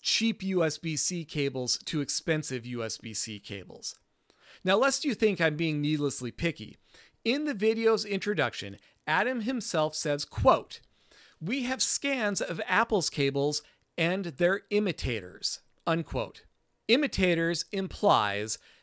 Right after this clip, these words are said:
that the U S B C and the Thunderbolt are going to be equivalent. They're not. That is simply deceitful. A U S B C cable is not a Thunderbolt imitator. They're not even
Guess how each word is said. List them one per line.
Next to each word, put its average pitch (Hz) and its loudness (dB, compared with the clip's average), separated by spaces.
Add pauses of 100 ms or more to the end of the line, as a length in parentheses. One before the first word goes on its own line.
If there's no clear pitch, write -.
that 139 0
the 147 -2
U 143 2
S 208 2
B 226 -2
C 160 0
and 143 -2
the 143 -2
Thunderbolt 139 -2
are 131 -2
going 131 -4
to 127 -8
be 127 -6
equivalent. - -10 (380)
They're 139 0
not. 123 -4 (540)
That 185 2
is 143 -2
simply 196 0
deceitful. 147 -4 (120)
A 127 -2
U 139 4
S 214 2
B 226 0
C 202 -2
cable 143 0 (560)
is 175 2
not 143 2 (280)
a 139 0
Thunderbolt 127 -2 (180)
imitator. 127 -4 (440)
They're 170 0
not 240 0
even 240 -2